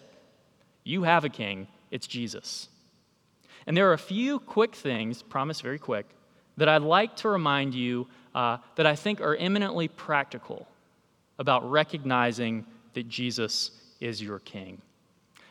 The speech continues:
And the first one is this. Again, all very simple, all very quick. The first one is simply this. Jesus, this kind of king, Jesus Christ, he is like other kings in that he does demand your allegiance.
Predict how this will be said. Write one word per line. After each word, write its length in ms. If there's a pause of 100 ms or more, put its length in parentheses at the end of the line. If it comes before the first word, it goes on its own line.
And 100
the 40
first 260
one 100
is 120
this. 240
Again, 240
all 180
very 220
simple, 320
all 200
very 220
quick. 260 (460)
The 60
first 300
one 100
is 80
simply 260
this. 320 (240)
Jesus, 640
this 280
kind 280
of 100
king, 320
Jesus 320
Christ, 560 (1000)
he 320
is 200
like 360
other 240
kings 420
in 120
that 180
he 180
does 400
demand 800 (680)
your 240
allegiance. 720